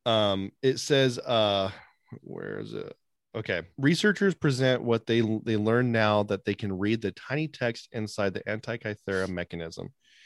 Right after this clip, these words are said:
And this is from, uh, bigthink dot com. And it basically says, uh, "Though it seemed to be just a corroded lump of some sort of, some sort of when it was found in a shipwreck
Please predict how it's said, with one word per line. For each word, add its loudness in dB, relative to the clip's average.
And -2
this -4
is -6
from, -4
uh, -4
bigthink -4
dot -4
com. -4
And 2
it 2
basically 2
says, 2
uh, 0
"Though 2
it 0
seemed -2
to 0
be 0
just -2
a -6
corroded -2
lump -2
of -4
some -2
sort 0
of, -4
some -6
sort -2
of -6
when -2
it -4
was -6
found -2
in -6
a -6
shipwreck -4